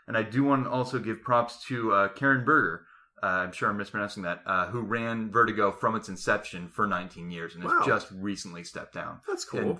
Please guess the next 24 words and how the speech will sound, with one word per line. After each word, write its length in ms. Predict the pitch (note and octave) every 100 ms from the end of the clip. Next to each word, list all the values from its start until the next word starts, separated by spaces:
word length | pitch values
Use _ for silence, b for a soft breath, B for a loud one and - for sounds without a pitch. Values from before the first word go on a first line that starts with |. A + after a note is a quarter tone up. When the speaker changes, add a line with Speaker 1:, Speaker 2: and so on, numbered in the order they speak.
| G2+
Speaker 1:
that 260 | G#2 G#2+ A2
imprint 500 | A2 G#2 G#2 E2+ E2 - -
of 400 | F#2+ F2+ F2 - G#2
Vertigo 460 | G2+ F#2 F2 F2
has 120 | F2
done 220 | - F2+ F2+
exceptionally 880 | - - - - A#2 - - F2 F2
well. 380 | F#2+ F#2 F2 B B B D3+
You 120 | C#3
can, 140 | D3+
I, 300 | - A2 A#2 -
I 120 | A2
almost 280 | A#2 C3 B2
think 140 | B2+ A2+
of 80 |
it 80 | A#2+
as 100 | G#2
more 220 | A2 G#2+
like 200 | G#2+ G2 - - _ _ _ _ _ _
an 120 | B2 A#2
art 260 | A2+ A2+
house 540 | A#2 B2 A#2+ - - _
under 440 | A2+ A#2 G#2+ G#2+
the, 280 | F#2+ F#2+ F#2+